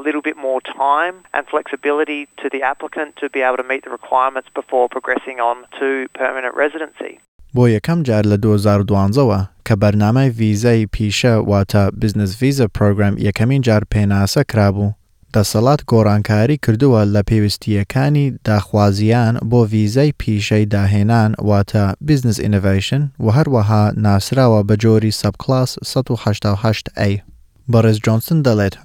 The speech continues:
Speaker 2: گۆڕانکاریەکان لە تاک و تاقیکردنەوەی سەرمایەی پیشە و دەستکەوت پیشە، ئەوەش کە پێشتر پێنجسەد هەزار دۆلار بوو.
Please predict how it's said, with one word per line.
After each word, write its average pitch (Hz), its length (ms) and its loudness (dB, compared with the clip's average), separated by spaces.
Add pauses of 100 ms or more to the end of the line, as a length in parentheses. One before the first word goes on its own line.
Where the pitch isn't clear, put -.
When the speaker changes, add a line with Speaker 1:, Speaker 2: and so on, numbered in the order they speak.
Speaker 2:
گۆڕانکاریەکان 110 920 2 (140)
لە 110 120 4
تاک 160 320 0
و 151 140 2 (100)
تاقیکردنەوەی 110 960 0
سەرمایەی 110 800 0 (240)
پیشە 113 440 0
و 127 80 2 (300)
دەستکەوت 120 400 0 (100)
پیشە، 110 380 0 (420)
ئەوەش 143 280 2 (100)
کە 110 180 0
پێشتر 117 420 0 (240)
پێنجسەد 120 320 0
هەزار 101 320 2
دۆلار 98 300 2
بوو. 98 180 -4